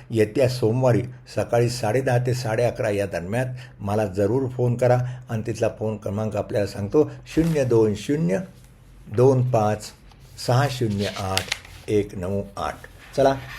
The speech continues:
प्रश्न, दुसऱ्या प्रश्नाकडे येऊया. प्रश्न क्रमांक दोन. या प्रश्नकर्त्या, म-, महिला आहेत आणि यांचं म्हणणं आहे की विभागीय चौकशी नोकरीमध्ये केव्हाही लागू होऊ शकते का?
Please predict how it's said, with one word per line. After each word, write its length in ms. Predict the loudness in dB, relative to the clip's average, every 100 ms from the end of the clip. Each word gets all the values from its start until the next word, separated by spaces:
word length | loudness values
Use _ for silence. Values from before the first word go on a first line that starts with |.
| -4
प्रश्न, 340 | -2 -2 -4
दुसऱ्या 260 | -4 -2 -2
प्रश्नाकडे 420 | 0 0 2 4
येऊया. 200 | 4 4 0 -8 -6
प्रश्न 240 | -2 0 2
क्रमांक 320 | 2 2 2
दोन. 540 | 4 2 2 -12 0
या 80 | 2
प्रश्नकर्त्या, 540 | 2 2 4 4 4 2 0 -10 -12 -14 -10 -6 -2 -2 -4 -8 -16 -18 -8
म-, 260 | -4 -2 0
महिला 280 | 2 6 6
आहेत 220 | 6 4 2 -8 -20 -20 -10 -2
आणि 380 | 0 2 2 2 -4 2
यांचं 300 | 4 6 6
म्हणणं 260 | 6 6 4
आहे 80 |
की 160 | 4 4
विभागीय 380 | 6 6 8 6
चौकशी 440 | 6 4 4 2
नोकरीमध्ये 520 | 2 2 4 4 4
केव्हाही 400 | 4 4 6 6
लागू 200 | 6 4
होऊ 100 | 2
शकते 300 | 2 0 0
का? 120 | -6